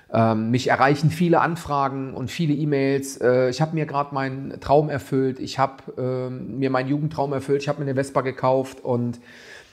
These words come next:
ich hab mir eine Vespa gekauft, weil meine Kumpels Vespa fahren und, und, und, und, und. Der Einstieg in diese Vespa-Welt, ähm, äh, wird meistens immer irgendwie befeuert von diesem La Dolce Vita.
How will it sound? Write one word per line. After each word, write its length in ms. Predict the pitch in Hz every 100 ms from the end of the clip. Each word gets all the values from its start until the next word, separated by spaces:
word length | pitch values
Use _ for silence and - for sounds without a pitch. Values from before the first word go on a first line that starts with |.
| _ -
ich 120 | 135
hab 100 | 160
mir 80 | 156
eine 80 | 143
Vespa 220 | 143 156
gekauft, 440 | 139 139 147 147
weil 120 | 147 139
meine 180 | 139
Kumpels 360 | 135 165 160 151
Vespa 280 | 143 139 143
fahren 480 | - 139 131 131 131
und, 220 | 147 135
und, 80 | -
und, 120 | 123
und, 120 | -
und. 240 | 117 107 - _ _ _ _ _ _ -
Der 180 | 113 120
Einstieg 400 | 147 156 156 139
in 80 | 139
diese 200 | 120 123
Vespa-Welt, 600 | 135 - 135 123 127 127 - - - _ _
ähm, 640 | - 113 110 110 110 - - _ - -
äh, 520 | 85 98 104 104 107 110 -
wird 380 | 113 110 156 156
meistens 540 | 139 156 156 139 -
immer 280 | 135 139 135
irgendwie 340 | 147 147 139
befeuert 480 | 135 - 139 135 139
von 180 | 139 127
diesem 500 | 131 120 127 123 120 - _ _ _
La 180 | - 123
Dolce 460 | 156 156 156 - 120
Vita. 420 | 131 - 117